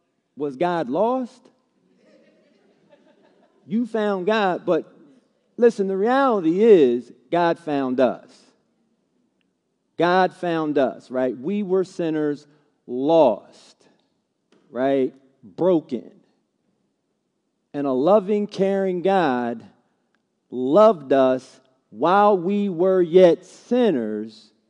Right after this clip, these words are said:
pursued us. And check this out. Not only did he pursue us, he chose us. He chose us. Imagine that.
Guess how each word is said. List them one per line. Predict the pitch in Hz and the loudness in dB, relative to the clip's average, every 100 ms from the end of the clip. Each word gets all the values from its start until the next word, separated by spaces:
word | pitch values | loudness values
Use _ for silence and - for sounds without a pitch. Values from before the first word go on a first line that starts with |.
| _ _ - | _ _ -8
pursued | 180 151 - - - 320 339 285 151 | 0 0 -2 -14 -4 2 4 4 2
us. | 120 113 117 - - _ _ _ _ _ _ _ _ _ _ _ _ _ - | 0 0 -6 -10 -20 _ _ _ _ _ _ _ _ _ _ _ _ _ -12
And | 151 | -2
check | 226 208 | 0 0
this | 220 190 | 0 0
out. | 147 | 0
Not | 160 233 | 0 0
only | 240 226 214 | 0 -4 -4
did | 180 196 | -2 -2
he | 170 196 | -2 -6
pursue | - 143 127 - - 320 277 120 | -4 -6 -6 -14 -8 -6 -4 -4
us, | 120 123 - _ _ _ _ _ _ _ | -4 -8 -14 _ _ _ _ _ _ _
he | - 214 | -10 -10
chose | - 269 294 240 131 | -8 -6 -6 -8 -6
us. | 113 - _ _ _ _ _ _ _ _ _ _ _ _ _ _ _ _ _ | -6 -8 _ _ _ _ _ _ _ _ _ _ _ _ _ _ _ _ _
He | 196 185 | -12 -12
chose | - - 269 247 147 | -12 -10 -8 -8 -6
us. | 123 - - _ - | -8 -8 -14 _ -14
Imagine | 160 214 262 262 190 190 | -10 -6 -4 -4 -4 -6
that. | 185 127 107 | -6 -6 -12